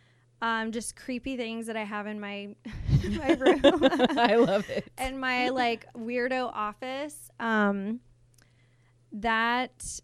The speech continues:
Speaker 1: I, I, I put it all out for display. Cindy Scions of Axis Tattoo, um, who was also our first local weirdo and also, um,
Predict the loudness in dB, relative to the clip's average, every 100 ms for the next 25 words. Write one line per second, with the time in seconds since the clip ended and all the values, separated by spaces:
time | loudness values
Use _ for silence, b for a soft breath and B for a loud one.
0 | -4 -2 -2 -4 -4 -2 -2 -4 -4 -4
1 | -2 -2 -2 -2 -2 -2 -2 -6 -6 -6
2 | -6 -6 -8 -8 -8 -8 -8 -8 -8 -8
3 | -10 -10 -10 -8 -10 -10 -12 -10 -10 -10
4 | -12 -10 -10 -12 _ -14 -10 -10 -10 -10
5 | -10 -10 -8 -10 -8 -8 -8 -10 -14 -12
6 | -10 -8 -6 -6 -8 -10 -12 -12 -10 -10
7 | -10 -8 -6 -6 -8 -10 -12 -12 -14 -16